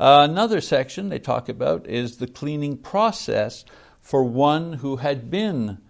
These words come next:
uh, a leper in chapter fourteen. There were required rituals that are explained. The priest would, uh, inspect the leper to render him free from illness.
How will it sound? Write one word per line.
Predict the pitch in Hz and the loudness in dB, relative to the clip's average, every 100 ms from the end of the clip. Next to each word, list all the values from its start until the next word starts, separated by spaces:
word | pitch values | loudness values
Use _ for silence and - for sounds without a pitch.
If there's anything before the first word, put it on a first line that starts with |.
| _ _ - | _ _ -2
uh, | 113 113 - | 2 4 4
a | 120 | 0
leper | 113 120 120 - - - | 4 4 4 -4 -8 -10
in | 104 | -8
chapter | - 107 - | -2 -4 -4
fourteen. | 113 - 117 113 - 156 123 - - _ - _ | -10 -2 -2 -2 -6 -6 -6 -8 -14 _ -20 _
There | 113 131 | 0 2
were | 131 147 143 139 | 6 6 6 4
required | 120 120 - 160 165 160 151 | 0 -4 2 8 8 8 4
rituals | 123 160 202 - 151 110 - - | 2 2 2 0 -2 -2 -6 -12
that | - 104 | -6 -2
are | 101 | -2
explained. | - 98 - - 120 110 98 - _ _ _ - - _ | -4 -10 -14 -4 -2 -2 -4 -10 _ _ _ -20 -20 _
The | - | -10
priest | - 190 185 - - _ _ | -2 0 0 -2 -12 _ _
would, | 127 131 117 | 4 4 4
uh, | 117 113 110 | 4 4 4
inspect | 131 123 - - 165 - | 0 -2 -2 -2 -2 0
the | 151 | 2
leper | 135 - - 175 185 | 4 2 0 -4 -4
to | - 139 123 117 | -6 -4 -2 -2
render | 107 120 160 151 123 | 0 0 2 0 0
him | 131 127 | 0 -2
free | 120 - 160 147 | -6 -4 0 0
from | 143 120 - | -2 -6 -2
illness. | 135 113 107 - - | -2 -2 -4 -12 -20